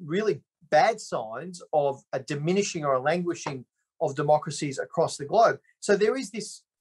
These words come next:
this challenge now, this battle, if you like, uh, what I call in the twenty-first century, or the, the, the real fight, which is between liberal democracies and this rising, uh, of authoritarian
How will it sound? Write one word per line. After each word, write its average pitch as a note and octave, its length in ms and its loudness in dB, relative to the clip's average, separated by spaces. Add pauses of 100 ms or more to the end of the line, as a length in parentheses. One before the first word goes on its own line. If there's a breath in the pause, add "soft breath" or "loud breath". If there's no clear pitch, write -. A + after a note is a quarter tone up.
(140)
this E3+ 300 -6 (380)
challenge A3+ 540 0
now, C#3+ 140 -10
this C3+ 140 -14
battle, F3+ 500 0
if - 120 -20
you C3+ 120 -8
like, A#2+ 240 -4 (180)
uh, C#3 120 -4 (100)
what C#3 140 -4
I C3+ 60 0
call E3+ 220 -4
in D3+ 60 -4
the C#3 80 -12
twenty-first D3+ 480 -4
century, E3+ 340 0
or C3 120 4 (360)
the, C#3+ 240 -6
the, C#3+ 140 2 (100)
the D3 160 2
real E3+ 480 2 (360)
fight, C#3+ 240 6
which D#3 180 -10
is C#3 80 -14
between G#3 600 -2 (240)
liberal G#3 360 -2
democracies D#3 760 -4 (400)
and F3 340 2 (340)
this C#3 160 -10
rising, D#3 720 4 (200)
uh, C3 300 0
of - 120 -6
authoritarian D#3 880 -2